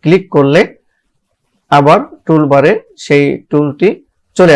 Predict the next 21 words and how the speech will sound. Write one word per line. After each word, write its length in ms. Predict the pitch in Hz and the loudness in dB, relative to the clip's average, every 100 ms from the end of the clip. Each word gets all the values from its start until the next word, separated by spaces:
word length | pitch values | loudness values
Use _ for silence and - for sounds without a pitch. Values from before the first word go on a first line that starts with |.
| 127 | 0
আসবে। 260 | 120 139 254 - _ _ _ _ | -2 -2 -2 -6 _ _ _ _
এভাবে 380 | 170 165 180 190 175 | -4 -2 -2 -4 -4
কিন্তু 300 | 151 139 175 208 - _ _ _ _ | -6 -4 -2 -4 -6 _ _ _ _
যে 80 | 147 - | -4 -2
কোনো 160 | 156 156 151 | -2 -4 -4
টুল 240 | 151 147 151 - - 147 135 | -2 0 0 -4 -8 -10 -8
মিসিং 320 | 135 185 190 160 | -6 -4 -2 -4
হয়ে 200 | 151 151 135 | -6 -6 -4
গেলে 200 | 139 175 214 _ _ _ _ | 0 0 -2 _ _ _ _
আমরা 380 | 135 135 131 170 240 - _ _ - | -2 -2 0 0 0 -6 _ _ -2
এই 180 | 139 135 131 - 139 | 0 0 -6 -4 -4
এডিট 300 | 135 175 180 - 135 | -2 -4 -4 -6 -6
অপশন 320 | - - 143 127 | -6 -8 -8 -4
থেকে 280 | 139 - 185 220 _ _ _ - | -6 -4 -4 -6 _ _ _ -4
টুল 140 | 160 156 147 | -2 0 0
বারে 200 | 143 139 123 | 0 0 -2
যেয়ে 200 | 147 220 254 _ _ _ 160 | -2 -2 -4 _ _ _ -8
এখানে 300 | 160 170 175 175 - 139 | -6 -6 -6 -8 -6 -4
রিস্টোর 460 | 139 143 - 165 156 135 | -4 -4 -4 -2 -2 -2
ডিফল্টসে 600 | 139 - 139 143 - 190 220 _ _ _ _ | -4 -2 -2 -2 -4 -6 -6 _ _ _ _
ক্লিক 220 | 151 156 | -4 -4